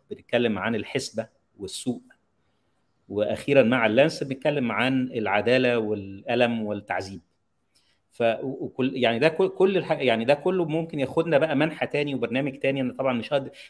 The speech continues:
مش هقدر أثقل عليك، آه، أكتر من كده. لكن، آه، هيبقى بينا إن شاء الله ح-، مش عايز أحرجك دلوقتي بإنك توافق إن إحنا نعمل مع بعض حوار تاني، بس هنبقى نتكلم فيها، لأن أنا عارف إن عندك ارتباطاتك و-، ومشغولياتك. سؤال أخير،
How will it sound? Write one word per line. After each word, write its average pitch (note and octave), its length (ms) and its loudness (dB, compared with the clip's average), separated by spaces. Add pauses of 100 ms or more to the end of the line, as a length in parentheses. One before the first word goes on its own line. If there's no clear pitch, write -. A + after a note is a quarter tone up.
مش - 140 -2
هقدر C#3 280 4
أثقل - 300 2
عليك، A#2+ 320 2 (160)
آه، F#2 600 -6 (100)
أكتر - 220 -4
من F#2+ 160 -10
كده. G#2 300 -8 (640)
لكن، A2 440 -2 (100)
آه، B2+ 240 -10
هيبقى A#2 360 2
بينا C3+ 220 4
إن A2+ 60 0
شاء A#2 180 -4
الله A2 160 0
ح-، - 140 -8
مش A2 160 -8
عايز C#3 140 4
أحرجك C#3 380 2
دلوقتي A#2 320 -4
بإنك G#2 220 -10
توافق B2 280 2
إن G#2+ 120 -6
إحنا G#2+ 160 -8
نعمل A2+ 180 -4
مع G2+ 120 -6
بعض A#2 140 0
حوار A#2 200 -2
تاني، A#2+ 220 -4
بس G#2 200 -12
هنبقى G#2 180 -10
نتكلم A2 280 -8
فيها، B2+ 260 -6 (400)
لأن G2+ 120 -10
أنا G2+ 100 -6
عارف A2+ 220 0
إن G2+ 80 -8
عندك G#2+ 340 -4
ارتباطاتك G#2+ 540 -8 (100)
و-، F2+ 240 -10 (120)
ومشغولياتك. F2+ 680 -12
سؤال A3 260 2
أخير، G#3 380 -4